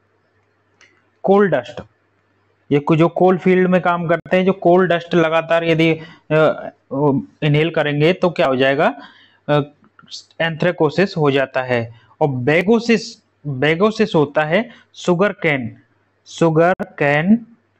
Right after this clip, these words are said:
डस्ट। जो गन्ने की, अ, गन्ने की फैक्ट्री, मिलों में काम करते हैं, उसमें चीनी की मिल होती है, उसमें क्या होता है?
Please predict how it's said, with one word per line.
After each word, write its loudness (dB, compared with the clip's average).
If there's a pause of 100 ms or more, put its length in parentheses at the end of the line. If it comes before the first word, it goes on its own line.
(520)
डस्ट। -2
जो 0
गन्ने 0
की, 4
अ, 4 (320)
गन्ने 0
की 2
फैक्ट्री, -2
मिलों 4
में 0
काम -2
करते -2
हैं, 0 (300)
उसमें 0
चीनी 0
की 2
मिल 2
होती 2
है, 2
उसमें 0
क्या 2
होता 0
है? 0